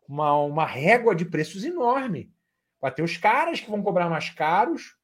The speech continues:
Isso é com tudo. É médico,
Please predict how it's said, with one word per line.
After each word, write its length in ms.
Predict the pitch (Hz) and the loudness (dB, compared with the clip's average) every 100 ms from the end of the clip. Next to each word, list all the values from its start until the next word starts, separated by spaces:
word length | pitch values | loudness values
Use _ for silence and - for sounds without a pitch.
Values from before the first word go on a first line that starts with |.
| _ _ _ _ - | _ _ _ _ -10
Isso 160 | - 440 | -4 -2
é 60 | |
com 200 | 453 427 | 0 -2
tudo. 460 | - 254 294 143 - _ _ _ - | 0 2 2 0 -10 _ _ _ -2
É 220 | 165 180 | 0 2
médico, 1000 | 180 220 214 175 196 - 208 202 175 | 2 2 2 0 -8 -6 -2 0 -2